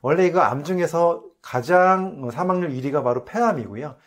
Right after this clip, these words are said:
그 다음에 간암이고, 그 다음에 삼 위가 원래는 위암이었습니다. 근데 최근에 와서는 위암이 아니라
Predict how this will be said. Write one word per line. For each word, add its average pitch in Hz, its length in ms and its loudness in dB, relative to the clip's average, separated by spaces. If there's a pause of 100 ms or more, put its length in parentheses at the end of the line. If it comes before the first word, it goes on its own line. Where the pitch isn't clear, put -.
그 139 100 -8
다음에 151 300 2
간암이고, 113 720 -10
그 131 80 -8
다음에 151 180 0
삼 214 240 -4
위가 220 160 4
원래는 131 400 0
위암이었습니다. 113 840 -4 (300)
근데 127 80 -6
최근에 202 360 -2
와서는 127 460 -4 (360)
위암이 147 400 0
아니라 120 400 -6